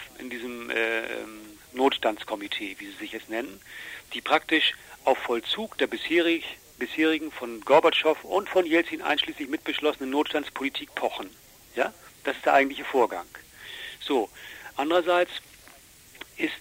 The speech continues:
ähm, sind sie nicht bereit, jedenfalls im, im Moment nicht bereit, weil sie selbst auch natürlich Widersprüche in, in Widersprüchen stehen zu verschiedenen Kräften in der herrschenden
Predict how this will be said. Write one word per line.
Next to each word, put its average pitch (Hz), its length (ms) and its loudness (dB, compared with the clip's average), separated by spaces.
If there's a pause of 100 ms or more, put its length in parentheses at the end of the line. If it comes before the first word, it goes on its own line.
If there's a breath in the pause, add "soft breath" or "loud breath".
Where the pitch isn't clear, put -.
(200)
ähm, 131 540 2 (320 loud breath)
sind 156 160 2
sie 156 100 0
nicht 160 200 -2
bereit, 127 440 6
jedenfalls 139 400 -4
im, 131 120 -12 (140)
im 143 100 -8
Moment 135 360 -4
nicht 165 220 -6
bereit, 113 500 0
weil 135 140 2
sie 131 100 -6
selbst 143 340 4
auch 135 200 4
natürlich 131 400 -4
Widersprüche 127 580 -4 (160)
in, 139 180 -4 (140)
in 135 160 -6
Widersprüchen 135 480 2
stehen 123 320 0
zu 131 320 -6 (880)
verschiedenen 127 360 -4
Kräften 139 340 -4
in 131 80 -10
der 123 100 0
herrschenden 113 420 -2